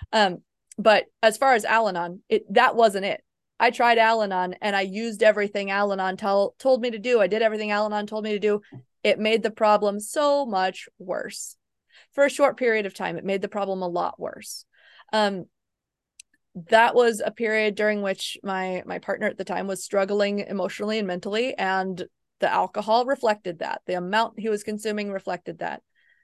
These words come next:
Um, the reason I stopped going to Al-Anon meetings was because after a night where he had attempted suicide, I went to a meeting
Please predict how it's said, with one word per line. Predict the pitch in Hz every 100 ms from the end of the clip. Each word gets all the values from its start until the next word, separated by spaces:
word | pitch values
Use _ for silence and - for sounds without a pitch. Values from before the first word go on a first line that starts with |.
| _
Um, | 220 202 180 - _ _ _ -
the | 190 220
reason | 269 285 262
I | 220
stopped | 214 226 214 220
going | - 202 208 208
to | 208 170
Al-Anon | 185 196 185 180 180
meetings | 180 175 175 170
was | 185 180 175
because | 175 190 208 180 180 170 -
after | 208 214 233
a | 202
night | 190 190 -
where | 185
he | 170 208 196
had | 180
attempted | - - 196 196 185 165
suicide, | 277 285 240 185 175 175
I | -
went | 185 196 -
to | 190
a |
meeting | 180 185 185 170 170